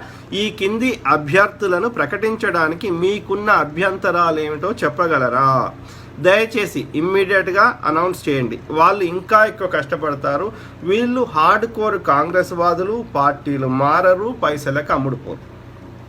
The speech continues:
So అట్లాంటి వాళ్ళ పేర్లు నేను చదువుతా. So ఇది నేను చెప్పింది మేక్ సెన్స్ లేదో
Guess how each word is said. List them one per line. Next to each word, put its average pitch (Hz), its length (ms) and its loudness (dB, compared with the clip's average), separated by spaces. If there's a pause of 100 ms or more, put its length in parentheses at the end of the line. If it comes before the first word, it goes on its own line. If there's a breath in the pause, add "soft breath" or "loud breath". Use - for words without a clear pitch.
(440)
So 170 60 4
అట్లాంటి 160 440 4
వాళ్ళ 147 180 0
పేర్లు 139 280 -4
నేను 180 180 -2
చదువుతా. 135 440 0 (460 loud breath)
So 170 320 6 (100)
ఇది 165 220 0
నేను 180 220 0
చెప్పింది 170 320 -2
మేక్ 151 240 -2
సెన్స్ 151 280 -4
లేదో 135 240 -2